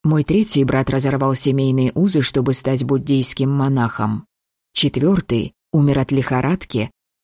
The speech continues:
а моя единственная сестра сбежала с магнатом, торгующим фарфоровыми унитазами в Гонконге. Когда начался кошмар войны, Эйлин сбежала в Гонконг, горничных, которые баловали меня, переселили,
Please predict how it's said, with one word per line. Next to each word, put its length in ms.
а 80
моя 280
единственная 640
сестра 560
сбежала 440
с 120
магнатом, 500
торгующим 560
фарфоровыми 720
унитазами 640
в 80
Гонконге. 800
Когда 280
начался 520
кошмар 480
войны, 520
Эйлин 380
сбежала 480
в 80
Гонконг, 680
горничных, 600
которые 380
баловали 460
меня, 280
переселили, 840